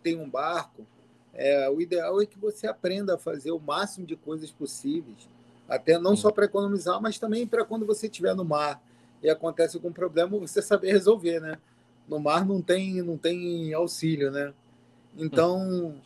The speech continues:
Speaker 1: é, a maioria dos velejadores gosta de cuida-, gostam de cuidar do barco, é, e fazer o que tem que fazer mesmo e economizar também nesse sentido, né?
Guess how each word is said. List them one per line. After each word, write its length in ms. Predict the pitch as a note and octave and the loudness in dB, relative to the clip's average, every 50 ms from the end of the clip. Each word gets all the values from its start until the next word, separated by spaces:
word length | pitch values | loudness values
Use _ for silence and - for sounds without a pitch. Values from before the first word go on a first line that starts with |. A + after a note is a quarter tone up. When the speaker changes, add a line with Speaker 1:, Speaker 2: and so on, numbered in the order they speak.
| _ _ _ _ _ _ _ _ _ _ - | _ _ _ _ _ _ _ _ _ _ -8
Speaker 1:
é, 340 | - C#3+ C#3+ C#3+ C#3 C#3+ C#3 | -2 0 2 2 2 2 0
a 80 | C#3+ C#3+ | 0 0
maioria 360 | E3 G#3 C4+ - A3+ G#3+ G3+ | 2 4 4 6 6 6 6
dos 140 | G3 E3+ D#3 | 6 2 -2
velejadores 1120 | - F3+ F3 F3 E3+ D#3+ E3 D#3+ C#3 C3 C#3+ E3 F#3 G3 F3+ D#3+ D3+ C3+ - - - - _ _ _ - - | -2 -2 0 0 -2 0 -2 -2 -2 -2 -2 -2 -2 -2 -4 -6 -8 -10 -12 -16 -20 -20 _ _ _ -2 2
gosta 380 | D3+ E3 F3+ F3+ - - C#3 | 2 2 2 0 -2 -8 -14
de 100 | B2+ - _ | -16 -16 _
cuida-, 280 | - C#3 C3+ - - - - - - _ - | -8 -8 -8 -8 -10 -16 -20 -20 -20 _ 0
gostam 360 | - D#3 E3+ E3+ - - D#3 | 2 2 2 2 0 -6 -10
de 80 | C3+ - | -12 -10
cuidar 320 | - D3 C#3+ C#3 C3+ C3+ | -8 -4 -2 0 0 -2
do 100 | C3 C3 | -2 -4
barco, 640 | A#2 B2 B2 C3 C#3 D3 C#3+ C3 - - _ - A2+ A2+ A2+ A2+ A#2+ _ _ _ _ _ _ _ _ _ _ _ _ _ - | -4 -4 -2 0 0 -2 -2 -4 -6 -10 _ -20 -20 -20 -20 -20 -20 _ _ _ _ _ _ _ _ _ _ _ _ _ -14
é, 440 | - A2 G#2+ A2 A2 A2+ A2+ G#2 G2+ - A2+ - - - - _ _ _ _ _ _ _ _ - - - | -12 -10 -10 -10 -12 -14 -14 -14 -18 -20 -20 -20 -20 -20 -20 _ _ _ _ _ _ _ _ -20 -18 -16
e 60 | - C#3 | -16 -4
fazer 380 | - - D3+ - D3 - F3 | 4 6 6 6 6 4 2
o 60 | F#3 F3 | 0 0
que 80 | - | 0
tem 160 | - E3+ E3+ | -2 -2 -2
que 60 | D#3+ - | 0 2
fazer 320 | E3+ D#3+ D3 B2+ C#3+ D3 | 2 2 2 0 -4 -4
mesmo 340 | C#3+ C#3+ D3 D#3 D3 D#3 F3+ | -4 -4 -4 -4 -6 -4 -4
e 60 | F3 | -4
economizar 640 | E3+ - F3+ F#3 F3+ F3+ F3+ E3+ D3+ - D3+ D3 C#3 | -4 -4 -4 -6 -6 -6 -8 -8 -2 0 0 0 0
também 260 | - C#3+ C#3 C#3 C#3+ | -2 -6 -6 -6 -8
nesse 200 | C#3+ D3 C#3 - | -8 -10 -10 -10
sentido, 540 | - D#3 D#3 - - - B2 A#2+ A2+ G#2+ A#2 | -10 -10 -10 -10 -10 -8 -6 -6 -6 -6 -8
né? 180 | A#2+ A#2+ A#2 | -12 -14 -14